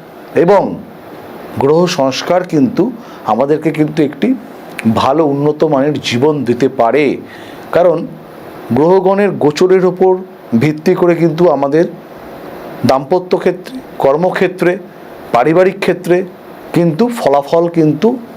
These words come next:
graphically ups and down হয়। তো জেনে নেব শনি মহারাজের কারকতার জন্য।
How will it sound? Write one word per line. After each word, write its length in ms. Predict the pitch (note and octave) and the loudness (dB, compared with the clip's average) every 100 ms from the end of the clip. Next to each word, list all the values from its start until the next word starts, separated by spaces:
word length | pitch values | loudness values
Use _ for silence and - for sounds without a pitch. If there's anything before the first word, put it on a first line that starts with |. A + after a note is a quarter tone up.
| - - - - - | -18 -16 -16 -12 -2
graphically 480 | C3+ D#3 A3 A3 A3 F3 | 2 2 4 4 4 2
ups 180 | B2 - D#3+ | 0 -2 -2
and 140 | D3 A2 | 0 2
down 160 | G#2 F#2 | 0 0
হয়। 200 | D2 - - - - | -4 -6 -12 -16 -6
তো 80 | A#2+ | -2
জেনে 240 | C3+ G#3+ | 2 2
নেব 220 | F3 A2+ C4+ - - - - - - - - - - | 2 0 -2 -8 -20 -20 -18 -16 -16 -14 -14 -8 -2
শনি 260 | E3+ G3 | 2 4
মহারাজের 380 | A3 G#3+ A3 A3 | 4 2 2 2
কারকতার 540 | A3 D#3 E3+ F3 F3+ C3+ | 2 2 2 2 0 2
জন্য। 380 | B2 G2 G#2 | 0 2 -2